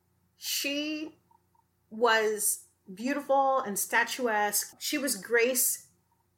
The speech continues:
personified. And I turned to her and I remember saying,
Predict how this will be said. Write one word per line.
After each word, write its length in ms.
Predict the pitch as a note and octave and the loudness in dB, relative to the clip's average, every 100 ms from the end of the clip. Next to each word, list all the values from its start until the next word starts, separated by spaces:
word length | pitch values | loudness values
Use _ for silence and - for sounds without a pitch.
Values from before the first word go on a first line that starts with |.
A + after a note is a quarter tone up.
| _ | _
personified. 960 | - A#3 - A#3 F#3+ F#3 D#3 - - - _ _ _ _ _ _ _ _ | -2 0 2 2 0 -2 -8 -10 -12 -20 _ _ _ _ _ _ _ _
And 140 | B3+ B3 | 0 2
I 140 | C4 | 2
turned 340 | C#4 G4 G#4+ | 2 2 2
to 80 | F4+ | 2
her 420 | B3+ G#3+ G3+ G3 - | 2 2 4 2 -2
and 160 | A3+ | -2
I 100 | A#3 | 2
remember 400 | A#3+ B3 B3+ B3+ | 2 2 0 0
saying, 680 | C4 - E4+ E4 A#3+ A3+ A3 | 2 2 0 0 0 -2 -6